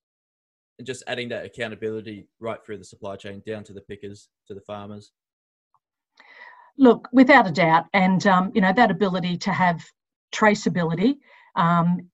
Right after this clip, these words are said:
Speaker 2: it also gives confidence back to, to our buyers at the other end, because we're all accountable to the person who eats our produce, and we may never meet them. Um, we may never know exactly whose hands or whose fruit bowl that ends up into,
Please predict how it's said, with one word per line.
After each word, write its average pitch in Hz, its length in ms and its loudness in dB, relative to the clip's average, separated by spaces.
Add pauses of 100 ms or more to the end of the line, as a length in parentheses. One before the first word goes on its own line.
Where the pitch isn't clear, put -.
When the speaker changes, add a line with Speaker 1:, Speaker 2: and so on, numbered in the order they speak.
(100)
Speaker 2:
it 277 60 0
also 294 360 4
gives 220 240 2
confidence 185 480 -2
back 185 220 -2
to, 170 260 -2 (200)
to 190 140 0
our 175 280 2 (680)
buyers 170 460 4
at 175 120 -6
the 175 100 -2
other 170 240 -2
end, 240 240 2 (280)
because 208 480 -2 (240)
we're 214 200 8
all 254 160 4
accountable 196 600 -2
to - 120 -6
the 170 80 -8
person 185 400 -4
who 175 180 -4
eats 175 200 -8
our 170 100 -2
produce, 165 580 -6 (280)
and 196 100 2
we 220 100 8
may 214 200 6
never 202 240 0
meet 202 320 0
them. 320 100 2 (400)
Um, 180 380 0
we 190 140 0
may 190 200 2
never 190 260 -2
know 185 260 0
exactly 185 580 -4
whose 190 260 -2
hands 185 400 -6
or 160 120 -6
whose 202 240 -4
fruit 202 300 -2
bowl 185 180 0
that 175 160 -2
ends 180 200 -2
up 185 180 0
into, 220 420 2